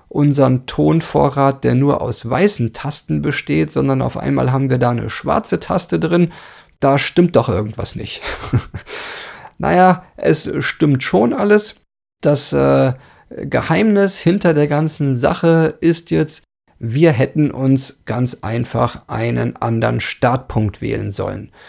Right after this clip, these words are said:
Und zwar, ich bin der Meinung, das, was man in der Schule lernt mit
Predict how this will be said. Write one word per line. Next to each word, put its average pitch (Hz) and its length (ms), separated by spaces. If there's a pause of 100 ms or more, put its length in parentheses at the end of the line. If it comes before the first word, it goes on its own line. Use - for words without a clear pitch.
(260)
Und 117 180
zwar, 180 540 (380)
ich 180 200
bin 175 140
der 139 140
Meinung, 135 580
das, 131 260
was 131 160
man 123 140
in 123 160
der 113 160
Schule 196 440
lernt 143 600
mit 120 400